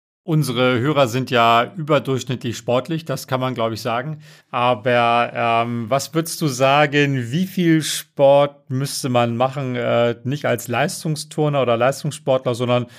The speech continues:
als normaler Büromensch? Äh, was denkst du, wie viel Bewegung braucht man?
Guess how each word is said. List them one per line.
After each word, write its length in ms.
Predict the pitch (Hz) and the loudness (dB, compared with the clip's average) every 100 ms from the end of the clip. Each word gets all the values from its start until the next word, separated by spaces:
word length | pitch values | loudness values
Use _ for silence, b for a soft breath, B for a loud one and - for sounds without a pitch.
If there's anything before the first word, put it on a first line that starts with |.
| B B - | B B -8
als 280 | - 127 | -4 -4
normaler 360 | 139 127 135 131 | -2 0 2 0
Büromensch? 680 | 113 117 123 120 110 135 - | 0 -2 -2 0 -2 -2 0
Äh, 220 | 120 117 110 110 110 104 | 0 0 -4 -16 -14 -2
was 200 | 131 - | -2 0
denkst 300 | 143 151 - | -2 -2 -6
du, 220 | 139 135 B B B _ | -6 -8 B B B _
wie 200 | 117 151 | -4 -2
viel 360 | 151 143 139 | 0 2 2
Bewegung 680 | 123 117 131 123 120 120 113 | 0 -4 -2 -2 -2 -4 -6
braucht 260 | - 113 104 | -4 -4 -2
man? 320 | 95 98 | -8 -10